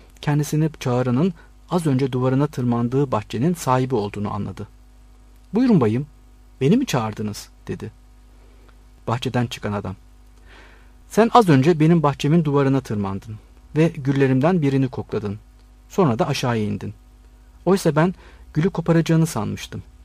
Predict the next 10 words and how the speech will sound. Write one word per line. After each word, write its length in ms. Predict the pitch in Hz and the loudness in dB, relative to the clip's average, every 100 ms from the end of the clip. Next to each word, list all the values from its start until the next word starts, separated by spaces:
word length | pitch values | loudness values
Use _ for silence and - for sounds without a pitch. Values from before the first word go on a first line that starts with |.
| - - - - | -20 -20 -20 -4
Endişe 400 | 127 139 - 175 | -2 -2 0 -2
ve 60 | 160 | 0
öfkeyle 460 | 127 - 170 110 | -4 0 0 0
koşup 320 | - 131 175 | -4 -6 -4
geldim. 340 | - 117 110 98 - - - - - | 0 0 -2 -10 -12 -20 -20 -20 -8
Ama 180 | 160 165 | -2 0
sen 240 | 165 165 | 2 2
gülü 180 | 156 160 | 2 0
sadece 420 | 165 202 175 139 | -2 -4 -4 -2
kokladın. 480 | 170 131 - 107 101 | -4 -6 -6 -8 -8